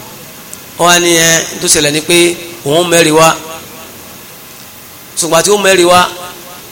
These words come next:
wọ́n lè mú hadith musi'u salah. Ẹni tó kírun,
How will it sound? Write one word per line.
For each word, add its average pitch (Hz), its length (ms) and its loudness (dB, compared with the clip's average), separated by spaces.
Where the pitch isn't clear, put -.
wọ́n 170 220 2
lè 160 120 0
mú 190 160 0
hadith 175 520 0
musi'u 156 520 0
salah. 143 380 2
Ẹni 165 140 0
tó 190 120 4
kírun, 175 400 0